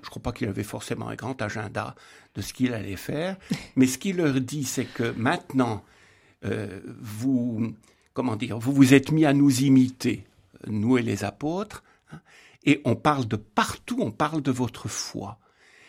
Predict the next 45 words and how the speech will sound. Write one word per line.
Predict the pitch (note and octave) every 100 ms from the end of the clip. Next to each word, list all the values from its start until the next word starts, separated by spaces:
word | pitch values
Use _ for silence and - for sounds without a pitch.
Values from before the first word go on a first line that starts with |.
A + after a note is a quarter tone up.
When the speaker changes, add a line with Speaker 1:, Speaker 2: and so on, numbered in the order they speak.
| _ -
Speaker 1:
Et | B2+
si | B2+ - E3
bien | A#2+ B2
que | C3
maintenant, | C3 A2 - G2+ A2 _ _ _ _
nous | C3
pouvons | B2+ A2 A#2 C3
nous | A#2
taire, | G#2+ - G#2+ G2+ G2 -
dit | -
Paul. | - F2 F#2+ - _ - - - -
C'est | - -
extraordinaire, | - - F2 G2 D#3 F#3+ E3
ça. | -
Donc, | D3+ C#3+
il | A#3+
peut | -
aller | E3 D3+
plus | - C3+
loin, | A2 G#2+
fonder | A#2 C#3 A#2+ B2+
une | A#2
autre | A2 -
communauté. | E2+ F#2+ - - - _ _ -
Speaker 2:
Est-ce | C#4+
que | -
ces | F#4+ B3
personnes | - A3 - A#3 A#3
qui | A#3 G3+ F#3
décidaient | G3+ G3 G#3 A#3+
de | G3
suivre | F#3 - G3 F#3
saint | - F#3
Paul, | C#4+ E4
de | A3
se | -
regrouper, | G3+ F#3+ F#3+ G3 D4 F#4+
ça | -
a | E3
dû | D#3+ F3+
étonner | F3+ G3+ G3
leurs | F#3+ E3
proches, | - - G#4 -
leur | G3+
environnement, | F3 F3+ F3+ F3+ G#3 C#4+